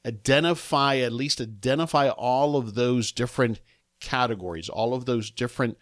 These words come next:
overhead costs and expenses that you're going to have to operate the business, and then begin to gather pieces of it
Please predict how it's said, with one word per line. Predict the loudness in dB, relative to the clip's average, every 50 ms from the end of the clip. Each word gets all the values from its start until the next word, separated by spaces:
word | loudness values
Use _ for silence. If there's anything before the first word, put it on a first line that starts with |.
| _ 0
overhead | 2 2 4 4 2 2 2 2 0 -2 -4 -10
costs | -4 0 2 4 4 4 2 0 -2 -4 -6 -8 -12 _ _ -4
and | -4 -4 -4 -6
expenses | -4 -4 -4 -2 2 2 2 2 2 0 -2 -2 -2 -2
that | -4 -4 -4
you're | -4 -4
going | -4 -4 -4 -2
to | -2 0
have | 0 0 0 0
to | -2 -6 -2
operate | 0 0 0 2 2 0 0 0 -2
the | -6
business, | -4 -2 -2 -2 -2 -2 -2 -2 -2 -4 -4 _ -2
and | -2 0 2
then | 2 2 2
begin | 0 -2 -2 2 2 4 4 4
to | 2 0 -2
gather | -4 -8 -10 -4 -2 0 2 4 2 2 2 2 2 2 0 -2 -4 -8 _ _
pieces | -8 -4 -2 0 0 0 0 0 0 0
of | 0 0 -2
it | -4 -8